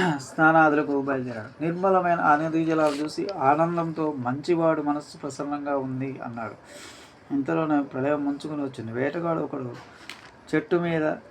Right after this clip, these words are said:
కువకువలాడుతున్న క్రౌంచ పక్షుల జంటలో మగపక్షిని బాణం వేసి పడగొట్టాడు. అది విలవెల్లాడుతుండగా ఆడపక్షి వలవలమంటూ గాయపడి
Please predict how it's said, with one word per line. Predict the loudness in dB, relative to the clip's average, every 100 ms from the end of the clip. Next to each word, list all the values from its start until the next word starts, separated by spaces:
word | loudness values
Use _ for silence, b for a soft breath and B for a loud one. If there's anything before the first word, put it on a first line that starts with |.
| -20 -20 -20 -20 -20 -20 -20 -20 -8 2
కువకువలాడుతున్న | 4 4 4 4 4 2 -2 -2
క్రౌంచ | -4 2 4 4 0 -2
పక్షుల | -2 -2 -2
జంటలో | -2 -2 0 0
మగపక్షిని | 0 0 0 0 -6 -8
బాణం | -6 0 2 2 0
వేసి | -2 -4
పడగొట్టాడు. | -4 -4 -4 -8 -10 -6 -2
అది | 0 0
విలవెల్లాడుతుండగా | 2 4 4 6 6 4 -4 -4 -6 -6 0
ఆడపక్షి | 2 2 0 -4 2
వలవలమంటూ | 6 8 8 6 4 2 -2 -4
గాయపడి | -2 2 2 2 -2 -6